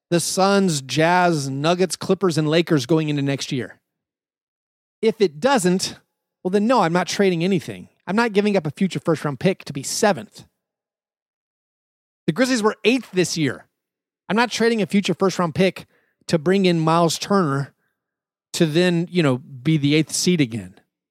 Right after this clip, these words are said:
I'm waiting until the time is right to strike where I think the Grizzlies can become a contender.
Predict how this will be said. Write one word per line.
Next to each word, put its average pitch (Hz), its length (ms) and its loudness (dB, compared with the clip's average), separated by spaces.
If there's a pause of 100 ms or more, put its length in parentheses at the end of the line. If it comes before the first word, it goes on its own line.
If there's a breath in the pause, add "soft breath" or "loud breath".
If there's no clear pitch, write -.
(800)
I'm 220 280 2
waiting 226 400 2
until 180 260 0
the 160 80 -4
time 190 420 -2
is 147 200 -4
right 165 340 0
to 143 100 -4
strike 151 500 0
where 135 180 -2
I 139 100 -2
think 139 220 -6
the 135 40 -8
Grizzlies 127 360 -6
can 131 160 -6
become 120 500 -8 (1400)
a 156 60 2
contender. 117 500 -2